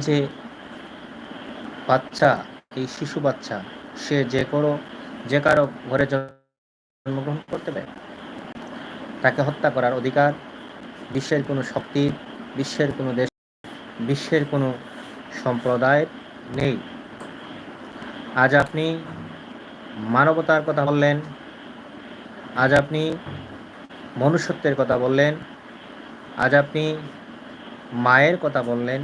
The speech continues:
আজ, আজ আপনি যে কোনো রাষ্ট্রের নাগরিক হিসাবে নিজেকে পরিচয়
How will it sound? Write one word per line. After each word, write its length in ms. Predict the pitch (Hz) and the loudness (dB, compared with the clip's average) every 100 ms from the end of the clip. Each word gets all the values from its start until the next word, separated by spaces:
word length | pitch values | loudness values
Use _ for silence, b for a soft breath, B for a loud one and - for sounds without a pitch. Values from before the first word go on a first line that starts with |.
| 147 - - - - - - 123 | -6 -12 -16 -16 -16 -16 -2 4
আজ, 160 | 135 135 - 139 | 4 2 -2 0
আজ 100 | 135 139 | 4 2
আপনি 200 | 139 151 151 156 - - - - 120 | 2 0 0 -4 -12 -14 -12 -6 0
যে 60 | 143 | 2
কোনো 140 | 156 143 139 | 4 6 6
রাষ্ট্রের 400 | 151 - 135 110 - 120 | 4 -2 -2 -2 -4 -2
নাগরিক 360 | 120 143 175 - | 2 2 2 -2
হিসাবে 300 | - 135 110 98 - - - - - - | -4 -2 -2 -4 -10 -14 -14 -14 -12 -2
নিজেকে 320 | 120 139 147 143 - | 2 4 6 4 2
পরিচয় 400 | 135 135 - | 0 2 4